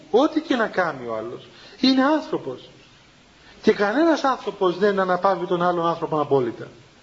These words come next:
Και είναι λάθος να, να θέλετε να αναπαυθείτε σε άνθρωπο.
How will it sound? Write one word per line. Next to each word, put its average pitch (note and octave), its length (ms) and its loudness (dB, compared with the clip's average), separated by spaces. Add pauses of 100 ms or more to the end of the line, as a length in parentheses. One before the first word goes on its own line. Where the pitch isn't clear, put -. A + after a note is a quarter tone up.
(760)
Και A3 120 2
είναι A3+ 160 6
λάθος A3+ 680 0 (320)
να, F#3 420 0
να F3+ 120 0
θέλετε G3 360 0
να F#3+ 80 0
αναπαυθείτε F3+ 580 0
σε F3+ 160 -4
άνθρωπο. C#3 420 -4